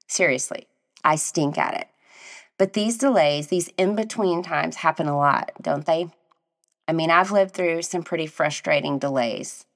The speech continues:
in my life, and I imagine you have too. Some in-between times, in between uttering the words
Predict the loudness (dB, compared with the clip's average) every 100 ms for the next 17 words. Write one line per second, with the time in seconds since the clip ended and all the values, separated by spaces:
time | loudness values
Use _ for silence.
0 | -4 0 0 -2 -2 0 0 0 2 2
1 | 2 0 0 0 2 4 2 2 -2 0
2 | -2 -2 -4 -4 -4 -12 _ _ -2 -2
3 | 0 0 2 0 0 -2 0 -2 -4 -6
4 | -8 -12 -16 _ 0 2 0 2 2 2
5 | 2 4 2 0 2 2 0 -4